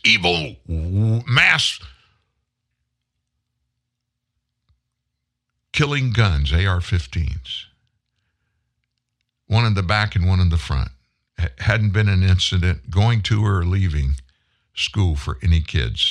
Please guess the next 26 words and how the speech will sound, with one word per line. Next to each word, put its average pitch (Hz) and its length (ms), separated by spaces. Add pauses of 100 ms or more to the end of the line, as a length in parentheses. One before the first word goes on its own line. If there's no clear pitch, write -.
(140)
since - 240
nineteen 71 460
seventy-two. 62 720 (200)
It - 240
works. 107 580 (160)
Why 175 240
would 147 340
we 98 220
not 82 440 (340)
examine 82 600
that 62 260
and 64 120
even 73 260
consider 67 460
it? 65 60 (380)
You, 135 220 (180)
you 123 140
do 151 240
understand, 87 720 (160)
one 156 520 (220)
school 135 380
district, 78 540 (140)
Los 131 280
Angeles 85 460
Public 85 360
Schools, - 420